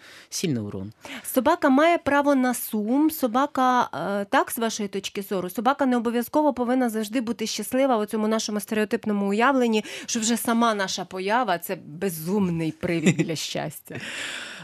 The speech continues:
Speaker 1: А, знаете, есть, э, не сколько это мое личное мнение, а
Speaker 2: Мгм.
Speaker 1: вот есть правила благополучия животного. По ним можно просто проверить, насколько ваше животное на самом деле благополучно.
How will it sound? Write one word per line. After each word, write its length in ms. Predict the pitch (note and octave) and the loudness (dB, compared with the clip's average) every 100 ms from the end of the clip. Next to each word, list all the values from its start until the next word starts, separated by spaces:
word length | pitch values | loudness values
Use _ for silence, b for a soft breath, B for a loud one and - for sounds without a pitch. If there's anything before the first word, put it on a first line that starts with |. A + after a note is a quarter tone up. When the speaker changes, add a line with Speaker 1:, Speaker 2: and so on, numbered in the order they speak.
| - | 0
Speaker 1:
А, 220 | C#3 B2+ | 2 2
знаете, 360 | A2+ C#3 D#3 B2 A#2 | 4 2 2 0 2
есть, 360 | C3 - - - | 2 0 -2 -6
э, 420 | C3+ A#2+ A#2+ A#2 A2+ | -4 -2 -2 -2 -8
не 160 | - C3 | -2 -2
сколько 340 | A#2+ D#3 C3+ | 0 -2 -2
это 140 | C3 A2+ | -4 -4
мое 260 | A2 A2+ | -2 -2
личное 400 | B2 B2 - A#2+ | -2 -2 -4 -4
мнение, 400 | A2+ A#2 D#3 C#3 A2+ | -2 0 0 -2 -4
а 240 | A2 A2 | -6 -4
Speaker 2:
Мгм. 100 | - | -4
Speaker 1:
вот 180 | - - | -6 -6
есть 280 | A#2+ C3+ - | -6 -6 -6
правила 540 | - A#2 B2 A#2+ A2+ | -4 -4 -4 -6 -8
благополучия 880 | G#2 G#2+ G2+ G#2+ - G2+ A#2 - G#2+ | -8 -10 -10 -12 -10 -10 -6 -8 -6
животного. 600 | G2+ G#2+ G2 F#2+ - - | -8 -8 -10 -12 -14 -16
По 120 | - G#2 | -12 -8
ним 180 | C3 D3 | -4 -4
можно 300 | B2 - G#2+ | -4 -6 -8
просто 300 | B2+ - - | -8 -8 -8
проверить, 480 | - A2+ A2 G2 A2 | -6 -6 -6 -8 -10
насколько 460 | A2 - C#3 B2 | -8 -6 -6 -6
ваше 300 | A2+ A2+ A#2+ | -8 -6 -8
животное 480 | A#2 C#3 G3+ G3 C#3+ | -8 -6 -8 -4 -4
на 120 | B2 | -4
самом 260 | A#2 C#3 C3+ | -4 -4 -4
деле 180 | B2 A#2+ | -4 -6
благополучно. 760 | A2+ A2 A2+ A#2 G#2 G2 - | -6 -6 -8 -10 -10 -10 -12